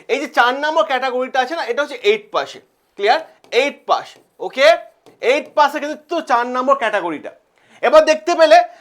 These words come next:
যে এফসিআই কোন কোন পোস্টগুলো থাকার সম্ভাবনা সব থেকে বেশি, কারণ আমি আবার বলছি, এখনো ফর্ম আসেনি, ফর্ম কবে আসে সেটাও আমি তোমাদের বলে দিচ্ছি, সম্ভাব্য ডেট আমি বলে দিচ্ছি, ঠিক আছে?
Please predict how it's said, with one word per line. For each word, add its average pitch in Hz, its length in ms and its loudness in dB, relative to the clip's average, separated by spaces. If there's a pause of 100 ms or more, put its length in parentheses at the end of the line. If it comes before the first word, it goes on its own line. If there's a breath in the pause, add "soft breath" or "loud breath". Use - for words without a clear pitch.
(120)
যে 247 140 -2
এফসিআই 277 640 0
কোন 302 260 -2
কোন 339 220 0
পোস্টগুলো 294 680 -4
থাকার 285 420 -4
সম্ভাবনা 262 500 -2
সব 262 240 -8
থেকে 247 160 -6
বেশি, 202 300 -8 (160 loud breath)
কারণ 254 140 6
আমি 277 180 2
আবার 269 360 6
বলছি, 330 340 2
এখনো 269 280 -2
ফর্ম 269 260 0
আসেনি, 277 460 -2 (280 loud breath)
ফর্ম 294 260 4
কবে 302 240 6
আসে 302 240 4
সেটাও 262 380 -4
আমি 262 120 -4
তোমাদের 240 240 -4
বলে 185 200 -4
দিচ্ছি, 170 340 -10 (140)
সম্ভাব্য 269 600 0
ডেট 247 160 2
আমি 247 120 -2
বলে 190 200 -4
দিচ্ছি, 156 300 -12
ঠিক 311 160 -6
আছে? 220 320 -2